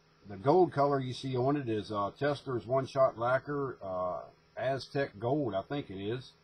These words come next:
um, or, or Inca Gold, that's what it's called. Um, and everything else is, um, Vallejo.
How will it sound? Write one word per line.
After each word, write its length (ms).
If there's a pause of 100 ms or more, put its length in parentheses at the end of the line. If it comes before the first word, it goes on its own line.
(420)
um, 400
or, 80 (140)
or 220
Inca 320
Gold, 380
that's 220
what 140
it's 100
called. 320 (480)
Um, 500
and 100
everything 360
else 300
is, 180
um, 460
Vallejo. 760